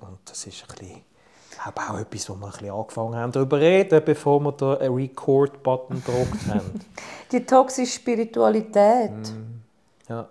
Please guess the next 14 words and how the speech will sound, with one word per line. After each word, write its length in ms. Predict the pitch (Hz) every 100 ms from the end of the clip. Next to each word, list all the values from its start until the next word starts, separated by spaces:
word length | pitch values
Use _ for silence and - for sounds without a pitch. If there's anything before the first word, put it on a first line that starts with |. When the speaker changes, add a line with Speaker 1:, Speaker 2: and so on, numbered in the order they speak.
| -
Speaker 2:
Und 120 | - 208
wenn 200 | 220 220
die 80 | 214
Leute 240 | 233 226
so, 920 | 226 208 202 202 208 - - - - - _ _ -
ich 240 | 233 -
merke 460 | 262 240 240 285 -
aber, 140 | 254
das 200 | 247 -
sind 280 | 247 214 - -
oft 360 | 214 233 - - - -
halt 320 | - 220 -
auch 80 | - - -
Frauen, 580 | 185 175 220 240 202